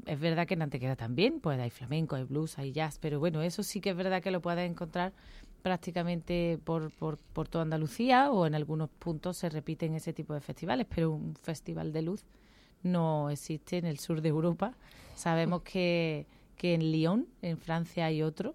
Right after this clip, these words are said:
que además, mm, vamos, creo que vamos a tener la oportunidad de verlo, eh, si Dios quiere, este año, porque visitaremos esa ciudad por otro motivo,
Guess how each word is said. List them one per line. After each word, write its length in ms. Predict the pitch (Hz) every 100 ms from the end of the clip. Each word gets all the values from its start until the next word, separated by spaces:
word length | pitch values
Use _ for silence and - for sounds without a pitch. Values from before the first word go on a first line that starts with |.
| -
que 220 | 175 156
además, 460 | 143 139 143 151 147 151 -
mm, 380 | 147 139 135 127 - - -
vamos, 460 | 139 165 165 156 151
creo 260 | - 190 196
que 100 | 196
vamos 300 | 185 185 180
a 60 | 175
tener 220 | 180 175
la 100 | 175
oportunidad 460 | 170 165 170 165 165
de 60 | 165
verlo, 400 | 165 160 165 156 - - - -
eh, 220 | 175 175
si 140 | 165 175
Dios 160 | 170
quiere, 200 | - 170
este 180 | 165 170
año, 200 | 160 185
porque 260 | 180 170 160
visitaremos 760 | 143 156 - - 156 165 160 160
esa 200 | - 165
ciudad 280 | 170 165
por 180 | - 165
otro 220 | 165 160 156
motivo, 440 | 151 180 180 156